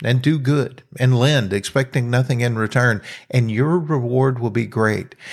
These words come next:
and you will be sons of the Most High, for he is kind to the ungrateful and evil." That verse may sound a little strange to us. We may not have even heard it before,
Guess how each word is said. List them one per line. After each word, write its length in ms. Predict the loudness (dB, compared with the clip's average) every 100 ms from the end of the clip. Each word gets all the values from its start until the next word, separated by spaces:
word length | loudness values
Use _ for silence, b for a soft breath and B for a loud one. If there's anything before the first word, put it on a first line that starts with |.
| B
and 260 | 0 2 0
you 240 | 0 0
will 180 | 0 -2
be 160 | 0 -4
sons 460 | 0 2 2 0
of 140 | -2 0
the 80 |
Most 340 | 0 0 -2 -4
High, 400 | 0 0 0 -6 B B _
for 340 | 0 0 -2 -6
he 260 | -2 2
is 200 | 0 -2
kind 520 | -10 -4 0 0 0
to 100 | -2
the 140 | 0 2
ungrateful 680 | 2 0 0 -2 -4 -4
and 160 | -4 -4
evil." 400 | -2 -2 -4 -12 _ _ _ _ _ _ _
That 140 | -2 0
verse 280 | 0 2
may 140 | 2 2
sound 300 | 2 0 -2
a 20 |
little 240 | -2 -2
strange 420 | -2 -2 0 0 0
to 120 | -2
us. 100 | -2
We 100 | -2
may 160 | 0
not 220 | 0 0 0
have 140 | 0
even 320 | -2 -2 -4 B
heard 360 | -16 -6 -4 -2
it 160 | -2 -4
before, 480 | -14 -10 -10 -12